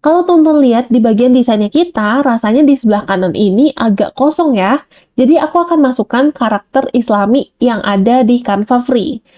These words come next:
Teman-teman bisa cari aja yang versi laki-laki ataupun versi yang perempuan. Di sini aku akan pakai yang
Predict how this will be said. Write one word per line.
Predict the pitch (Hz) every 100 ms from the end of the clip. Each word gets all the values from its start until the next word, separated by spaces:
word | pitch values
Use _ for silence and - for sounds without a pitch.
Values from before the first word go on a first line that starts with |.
| _ _
Teman-teman | 233 240 330
bisa | 320 294 285
cari | 233 220 -
aja | 202 190 233 269 277 269
yang | 240 196 202
versi | 202 202 208 196
laki-laki | 196 220 262 339 - 302 294
ataupun | - 220 190 - 262 262
versi | 190 202 285 277
yang | 254 214 220
perempuan. | 202 202 196 196 214 - _
Di | 220 240
sini | 240 320
aku | 339 349
akan | 349 320 311
pakai | 202 - 285 294
yang | 285